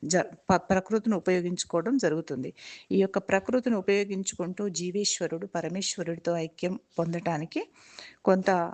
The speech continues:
వ్యవధి పడుతుంది. ఈ దీంట్లో భాగంగానే మనము ఈ ఉపవాసం విషయాన్ని తీసుకుంటే, మనము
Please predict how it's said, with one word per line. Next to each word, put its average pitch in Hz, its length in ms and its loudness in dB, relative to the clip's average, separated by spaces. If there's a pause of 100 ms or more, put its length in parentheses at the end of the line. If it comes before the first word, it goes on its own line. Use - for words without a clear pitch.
వ్యవధి 196 340 2
పడుతుంది. 143 540 -2 (400)
ఈ 226 400 2
దీంట్లో 247 380 4
భాగంగానే 170 720 0 (120)
మనము 180 280 0
ఈ 185 180 -2
ఉపవాసం 233 600 0
విషయాన్ని 180 440 -4
తీసుకుంటే, 175 680 -6 (1500)
మనము 175 580 2